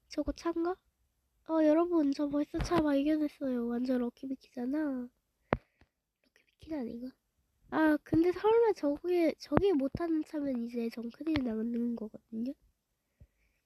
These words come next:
어, 어, 탈 수 있는 것 같아. 탈 수 있는 것 같아. 어, 오, 탈 수 있는 것 같아.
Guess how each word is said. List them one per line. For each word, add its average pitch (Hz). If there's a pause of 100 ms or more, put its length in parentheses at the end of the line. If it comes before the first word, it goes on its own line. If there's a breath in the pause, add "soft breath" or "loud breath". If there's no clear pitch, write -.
(480)
어, - (180)
어, 240 (160)
탈 294
수 -
있는 247
것 247
같아. 233 (200)
탈 -
수 -
있는 285
것 302
같아. 302 (960)
어, 330 (180)
오, 403
탈 453
수 -
있는 392
것 427
같아. 392